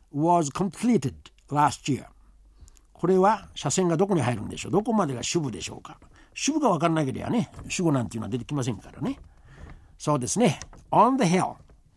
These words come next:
ここまでが主語であると。丘の上の、あそこの丘の上にあるたくさん窓のついたあの高い建物とこうなるわけでしょ。そこまでが主語であると。ね。あるいは主語であって、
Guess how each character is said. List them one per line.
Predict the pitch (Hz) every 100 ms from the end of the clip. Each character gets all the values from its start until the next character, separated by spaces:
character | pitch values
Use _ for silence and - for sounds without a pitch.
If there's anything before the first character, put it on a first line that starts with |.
| -
こ | 139
こ | 214
ま | 202
で | 165
が | 180 143
主 | - - 233
語 | 180
で | 127 107
あ | -
る | -
と。 | - - - - -
丘 | 143 127 202
の | 202 196
上 | 185 185
の、 | 185 196 170 - - _ _ _ _ _
あ | 160
そ | -
こ | 185
の | 165
丘 | 175
の | 180 180
上 | 180
に | 175
あ | 185
る | 185 123 _
た | - -
く | -
さ | 156
ん | 143 143
窓 | 151 151
の | 139
つ | - 156
い | 135
た | - 196 156 _ - - -
あ | - 120
の | 226 -
高 | 135 - 135
い | 113 -
建 | 104 104
物 | 104 101
と | 107
こ | 160 160
う |
な | 110
る |
わ | -
け | -
で | -
し | -
ょ。 | - -
そ | 156
こ | 143
ま | 110
で |
が | 170
主 | - 113
語 | 117
で | 117
あ | 110
る | -
と。 | - - _ - - - - - - _ _ 190
ね。 | 170 - - - - -
あ |
る | 120
い | 110
は |
主 | - 151
語 | 98
で | 82
あ |
っ | -
て、 | - 196 -